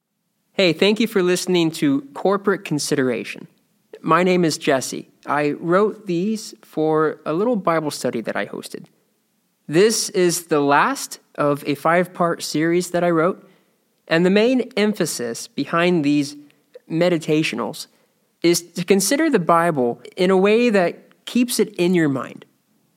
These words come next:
The Bible is very thoughtful in how it presents itself,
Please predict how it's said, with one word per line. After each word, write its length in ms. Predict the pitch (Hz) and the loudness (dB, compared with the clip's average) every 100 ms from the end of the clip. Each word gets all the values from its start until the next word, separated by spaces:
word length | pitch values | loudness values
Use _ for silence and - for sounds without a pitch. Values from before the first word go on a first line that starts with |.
| _ _ _ | _ _ _
The 80 | - | 2
Bible 340 | 175 254 302 | 4 4 4
is 140 | 214 | 2
very 220 | - 170 147 | 4 2 2
thoughtful 720 | - 135 135 - - - - | 0 0 0 -4 -6 -6 -6
in 160 | - 131 | -4 -4
how 240 | 147 139 | -2 -4
it 140 | 131 - | -4 -4
presents 500 | 143 127 123 120 - | -4 -2 -4 -4 -10
itself, 540 | - - - - - | -10 -10 -10 -12 -20